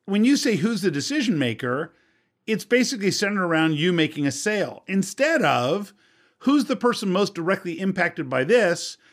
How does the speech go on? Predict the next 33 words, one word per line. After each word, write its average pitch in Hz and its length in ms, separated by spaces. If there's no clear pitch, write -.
We 214 100
want 240 140
to 180 60
help 196 160
determine 170 420
whether 165 140
or 170 60
not 160 140
we 160 100
can 135 160
help. 180 260
We've 147 140
helped 165 280
other 180 240
people 147 540
address 156 460
these 185 360
three 170 240
common 165 480
issues 123 800
for 175 160
those 156 320
people." - 500
And 160 120
now 269 200
you're 190 140
actually 175 460
reaching 170 340
out 147 160
with 147 120
something 147 360
of 123 160
value 135 800